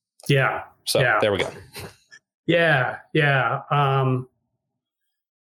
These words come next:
Speaker 1: <laughs> I'm trying to remember how, <laughs> how the catechism talks about how we find our true happiness in, in our relationship with God. So,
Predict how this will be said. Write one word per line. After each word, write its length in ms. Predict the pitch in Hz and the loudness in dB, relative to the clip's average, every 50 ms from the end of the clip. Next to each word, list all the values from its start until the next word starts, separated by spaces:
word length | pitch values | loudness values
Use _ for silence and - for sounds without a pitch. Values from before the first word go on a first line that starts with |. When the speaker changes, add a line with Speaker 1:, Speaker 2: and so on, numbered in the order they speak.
| _ _ _ - | _ _ _ -8
Speaker 1:
<laughs> 100 | 120 - | -2 0
I'm 440 | - 156 143 131 - - - 143 - | 2 2 2 0 -4 -10 -12 -10 -6
trying 220 | - - 160 156 151 | -2 0 2 2 2
to 60 | 139 | 2
remember 340 | 143 139 135 143 139 135 123 | 2 2 2 2 2 0 0
how, 180 | 131 139 135 | 0 0 -2
<laughs> 1040 | 127 - - 156 135 - - - - - - - - - - - _ _ _ - - | -2 0 0 0 0 0 -4 -14 -16 -16 -16 -16 -16 -16 -18 -20 _ _ _ -8 -2
how 120 | 156 151 | 0 0
the 160 | 147 147 139 139 | 2 2 0 0
catechism 840 | 180 185 175 170 160 - - 175 160 143 135 139 135 131 131 131 127 131 | 0 0 0 0 0 0 0 2 2 2 2 2 2 2 2 0 -2 -2
talks 320 | - 143 135 131 135 - | -2 -2 0 0 0 0
about 360 | 143 131 135 131 127 127 123 | 0 0 0 0 0 0 0
how 240 | 120 127 139 131 127 | 0 0 0 2 2
we 140 | 127 127 120 | 2 0 0
find 560 | - - 131 123 123 127 127 123 120 120 120 - - - | -2 -2 -2 0 0 0 0 0 -2 -4 -6 -8 -8 -4
our 500 | - 127 127 127 127 120 120 117 - - - | -2 0 0 2 0 0 0 -2 -4 -6 -4
true 340 | - - 151 135 127 120 | 0 2 2 4 4 2
happiness 840 | 117 123 139 131 123 - 135 123 120 120 120 117 113 - - - - - - | 2 2 0 -2 0 0 0 0 0 0 0 2 2 0 0 -2 -2 -4 -2
in, 520 | - 123 123 120 120 120 120 120 117 117 131 135 - _ - | 0 2 2 2 2 2 2 0 0 0 -2 -4 -6 _ -2
in 160 | 135 131 131 | 0 0 2
our 180 | 127 120 117 120 | 2 2 2 0
relationship 800 | 120 117 113 117 113 110 - - 123 - - - 120 107 - | 0 0 0 0 0 0 0 0 -2 0 0 0 0 0 0
with 220 | - 113 104 - - | 0 -2 -2 -2 -2
God. 320 | - 127 110 107 104 - 147 143 - _ _ _ _ | -2 -2 0 0 0 -2 -4 -6 -10 _ _ _ _
So, 640 | - - - - 135 117 117 113 110 104 98 - | -6 -4 -2 0 0 2 2 2 0 0 -2 -4